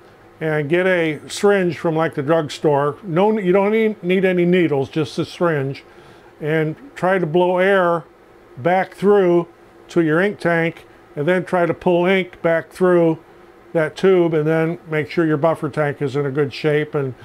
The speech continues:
the cellophane isn't ruptured or anything, and that it's seated properly.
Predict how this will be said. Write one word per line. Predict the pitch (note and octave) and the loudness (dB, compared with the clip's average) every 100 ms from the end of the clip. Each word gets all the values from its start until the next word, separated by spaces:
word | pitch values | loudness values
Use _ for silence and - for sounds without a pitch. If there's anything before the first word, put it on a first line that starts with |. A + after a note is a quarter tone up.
| - - | -20 -10
the | D#3 | -8
cellophane | C3+ F#3 E3+ D#3 E3+ D3+ | -2 0 0 0 -2 0
isn't | D3+ C#3+ C#3 | -2 -2 -2
ruptured | D3 D3 D#3 C#3 | -2 -2 -4 -2
or | C#3+ | -2
anything, | C#3+ C3+ C#3+ D3 C#3 - - | -2 -4 -4 -4 -6 -16 -6
and | D3+ | -4
that | C#3+ | -2
it's | C3+ | -4
seated | - F#3 D#3+ B2+ | 0 0 0 -2
properly. | D3+ C#3 D3 C3+ B2 | -2 0 -2 -2 -4